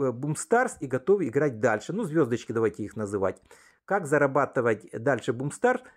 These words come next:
чтобы получить больше? Используйте раздел Boost. В Бусте мы можем прокачивать, и каждый день этот бам-, э, вот, э, бумстарс будет увеличиваться.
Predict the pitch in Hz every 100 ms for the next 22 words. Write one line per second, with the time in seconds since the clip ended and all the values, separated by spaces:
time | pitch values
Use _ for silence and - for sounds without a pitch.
0 | _ - 185 175 185 175 170 147 185 175
1 | - 175 - - - - 151 - 220 196
2 | 175 147 120 131 123 156 120 110 98 -
3 | _ _ 120 156 254 - 185 160 170 170
4 | 143 135 156 156 220 240 240 208 - 175
5 | 151 190 185 147 139 139 143 226 220 147
6 | - 131 117 160 165 - 127 131 127 135
7 | - 120 - _ _ 135 139 - 175 131
8 | 117 156 139 - 151 143 123 107 - 98
9 | 98 - 101